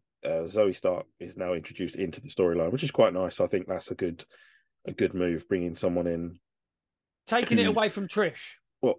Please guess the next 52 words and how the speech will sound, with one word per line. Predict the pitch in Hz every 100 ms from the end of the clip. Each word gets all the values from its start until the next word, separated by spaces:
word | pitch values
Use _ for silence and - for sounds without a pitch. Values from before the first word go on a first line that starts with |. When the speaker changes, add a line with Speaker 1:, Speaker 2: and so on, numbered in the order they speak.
| 113
Speaker 1:
e-, | 113 -
elevating | 117 113 98 80 -
someone | 107 87 78 - _ _ _ _
Speaker 2:
Yeah. | 202 180 139 _ _ _ _ -
Speaker 1:
from | 98
your | 95 90
N | 87
X | 82 -
T | 98 87
and | 85 85 -
making, | 98 95 - 90 87 90 _ _ _ _ _ _ _ _ -
trying | 98
to | 107
make | 98
a | 104
new | 101 92
star. | - 101 98 - -
Like, | 85 -
I |
like, | 107 104 78 _ _
I | 90
like | 98 98 -
the |
move. | 98 95 90
I | 90
like | 87 80
the | -
style. | - 78 71 -
I |
think | 80 78
that's | 76 - - - _ _ _ _ _ _ -
one | 107 101
of |
the | 98
best | 92 87
things | 82 80
they | 85
could | 95
have | 85
done, | 85 78
because | 76 87
those | 147 131
two | - 104 92
are | 80 82 80 - - _ _ _ _
massive | - 95 95 - 85
stars | - 87 82 78 -
in, | - 82 80 87 _ -
in |
the | 82
W | 78 80
W | 82 85 95
E. | 95 107